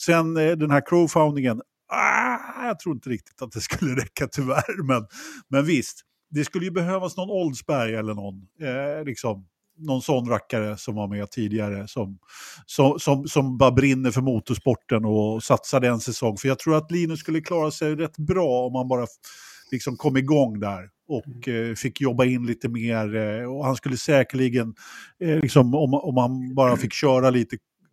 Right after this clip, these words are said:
Speaker 1: och göra lite bra resultat, få in lite amerikanska sponsorer också. För att det, jag tror att det är det, lite det man måste ha också,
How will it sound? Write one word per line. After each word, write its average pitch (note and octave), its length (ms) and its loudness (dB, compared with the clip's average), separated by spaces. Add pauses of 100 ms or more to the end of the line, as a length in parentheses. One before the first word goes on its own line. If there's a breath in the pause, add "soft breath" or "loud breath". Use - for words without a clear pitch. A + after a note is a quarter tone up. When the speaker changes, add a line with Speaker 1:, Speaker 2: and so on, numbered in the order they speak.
(580)
Speaker 1:
och D#3 80 2
göra B2+ 240 6
lite A#2 220 2
bra A#2+ 220 6
resultat, A#2 500 2
få - 140 4
in A2+ 140 2
lite A2+ 220 0
amerikanska A2+ 540 0
sponsorer G#2+ 480 2
också. G#2+ 320 -4
För A2+ 100 -4
att A2 100 -6
det, A#2 140 -2
jag B2 180 -6
tror - 100 -4
att - 120 -6 (400 loud breath)
det C3+ 100 2
är C3+ 40 2
det, D3+ 200 4
lite D#3 280 0
det C3 160 2
man A#2 140 -2
måste A#2 240 -4
ha A#2 220 0
också, - 440 -6